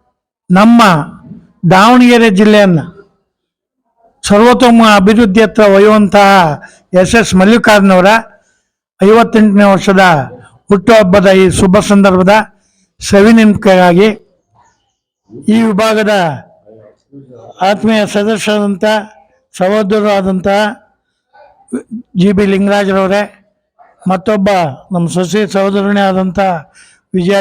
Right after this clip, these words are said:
ಲಿಂಗರಾಜ್ರವರೇ, ವೇದಿಕೆ ಮೇಲೆ ತಂಗ ಚೇರ್ಮನ್ರಾದಂಥ ಗ್ಯಾರಂಟಿ ಚೇರ್ಮನ್ರವರು, ನಮಗೆಲ್ಲ ಗ್ಯಾರಂಟಿ ಅವರೇ, ಬಸಣ್ಣವರೇ, ನಮ್ಮ ವಾರ್ಡ್ ಸಮಿತಿ ಅಧ್ಯಕ್ಷ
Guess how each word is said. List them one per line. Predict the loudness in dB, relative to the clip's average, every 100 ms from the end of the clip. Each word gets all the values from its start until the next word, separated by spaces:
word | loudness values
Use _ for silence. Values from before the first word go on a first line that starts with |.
| -2
ಲಿಂಗರಾಜ್ರವರೇ, | -4 -2 -4 -4 -4 -4 -6 -10 _ _ _ _ -6
ವೇದಿಕೆ | -4 -4 -4 -4
ಮೇಲೆ | -4 -4
ತಂಗ | -4 -4 -4
ಚೇರ್ಮನ್ರಾದಂಥ | -4 -2 -4 -4 -4 -6 -6 -4 -6 -10 _ _ _ _ _ _
ಗ್ಯಾರಂಟಿ | -4 -2 -2 -4 -4 -4
ಚೇರ್ಮನ್ರವರು, | -4 -4 -4 -4 -4
ನಮಗೆಲ್ಲ | -4 -2 -4 -4
ಗ್ಯಾರಂಟಿ | -4 -4 -4 -4
ಅವರೇ, | -4 -6 -12 _ _ _ -8
ಬಸಣ್ಣವರೇ, | -6 -4 -2 -2 -2 -4 -6 _ _ _ _ _ _ _
ನಮ್ಮ | -6 -4 -2
ವಾರ್ಡ್ | -2 -4 -4
ಸಮಿತಿ | -6 -4 -4 -4
ಅಧ್ಯಕ್ಷ | -4 -6